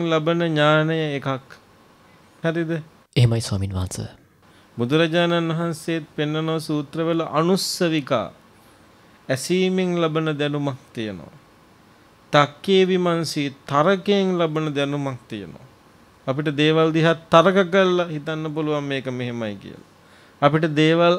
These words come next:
Speaker 1: අහලා හිතන්න පුළුවන් මේක මෙහෙමයි කියලා. හැබැයි කාලාම සූත්‍රයේ බුදුහාමුදුරුවෝ වදාරනවා, කවුරු කිව්වත්, පොතපතේ තිබුණත්, ධර්මයේ තිබුණා කියලා කිව්වත්, තර්කයට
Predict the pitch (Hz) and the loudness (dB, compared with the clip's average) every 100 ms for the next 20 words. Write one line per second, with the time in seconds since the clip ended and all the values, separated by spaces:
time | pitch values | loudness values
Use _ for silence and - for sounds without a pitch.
0 | - 160 160 190 202 196 170 185 180 165 | 2 2 6 6 6 4 2 0 2 0
1 | 170 165 160 151 143 143 139 135 123 113 | 0 0 0 -4 -4 -6 -6 -6 -6 -8
2 | 101 95 90 110 - _ _ _ _ _ | -10 -12 -14 -18 -20 _ _ _ _ _
3 | - - - 143 147 151 - 151 151 156 | -20 -18 -6 -2 0 0 2 2 4 2
4 | 151 147 151 143 - 143 127 135 139 151 | 0 -2 -4 -4 -4 -6 -4 -4 -4 -4
5 | 143 131 135 135 131 165 180 139 113 113 | -4 -4 -2 0 2 2 2 0 -2 -4
6 | 113 - - - - - _ - 135 151 | -6 -10 -20 -20 -20 -20 _ 0 2 4
7 | 165 170 - 156 156 160 170 - - - | 2 0 2 2 4 4 4 -2 -20 -20
8 | - _ - 131 127 143 151 139 151 143 | -20 _ -2 -2 0 0 0 2 0 2
9 | 143 135 143 160 165 - - - _ - | 0 2 4 4 4 -4 -20 -20 _ -20
10 | - - - - 107 131 143 160 165 160 | -20 -20 -20 -12 0 2 4 4 4 2
11 | 151 135 147 151 139 151 147 135 139 143 | 0 0 2 2 2 0 0 0 0 2
12 | 147 156 170 - - _ _ _ _ - | 4 4 2 -10 -20 _ _ _ _ 4
13 | 147 156 165 156 | 6 6 0 0